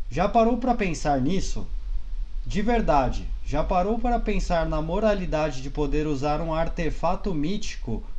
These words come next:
como o Anel de Giges para ficar invisível e poder fazer o que bem entender sem repercussão?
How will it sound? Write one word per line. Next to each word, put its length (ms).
como 280
o 40
Anel 280
de 140
Giges 540
para 280
ficar 380
invisível 840
e 60
poder 420
fazer 400
o 40
que 160
bem 240
entender 540
sem 260
repercussão? 840